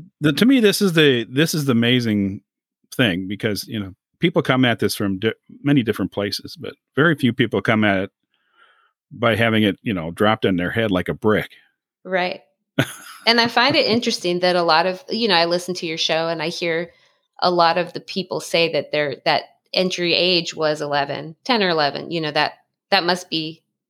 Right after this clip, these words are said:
Speaker 2: significant in some way as for our, how our brains develop or, or something like that. I don't know.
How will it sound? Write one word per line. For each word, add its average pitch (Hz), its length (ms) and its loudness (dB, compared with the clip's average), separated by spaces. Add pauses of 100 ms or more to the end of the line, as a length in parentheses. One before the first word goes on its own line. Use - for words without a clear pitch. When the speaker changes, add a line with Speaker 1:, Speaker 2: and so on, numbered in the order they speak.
(720)
Speaker 2:
significant 175 600 -4
in 160 80 -6
some 160 240 -4
way 156 360 -4 (160)
as 185 240 2
for 185 120 0
our, 160 220 4
how 175 260 0
our 165 240 4
brains 147 320 -4
develop 143 440 -4
or, - 220 -14
or 151 100 -10
something 147 340 -8
like 147 200 -4
that. 139 160 0
I 131 100 0
don't 139 200 -6
know. 143 300 -6